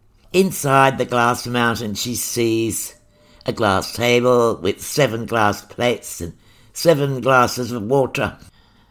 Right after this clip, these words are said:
She drops her ring into the last glass and she hides. Soon after, she hears a flurry of wings and seven ravens appear, and they sit down to the table to eat.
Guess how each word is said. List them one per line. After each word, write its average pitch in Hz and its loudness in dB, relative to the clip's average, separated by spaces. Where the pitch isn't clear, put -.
She - -4
drops 170 -2
her 147 4
ring 131 -2
into 117 -2
the 123 2
last 113 4
glass 92 -4
and 147 -4
she 120 -4
hides. 98 -4
Soon 185 2
after, 139 2
she 127 -6
hears 120 4
a 113 4
flurry 127 2
of 107 0
wings 101 -2
and 113 -4
seven 127 -2
ravens 123 2
appear, 101 -2
and 117 2
they 120 4
sit - -8
down 131 0
to 101 -4
the 104 -4
table 104 0
to - -10
eat. - -6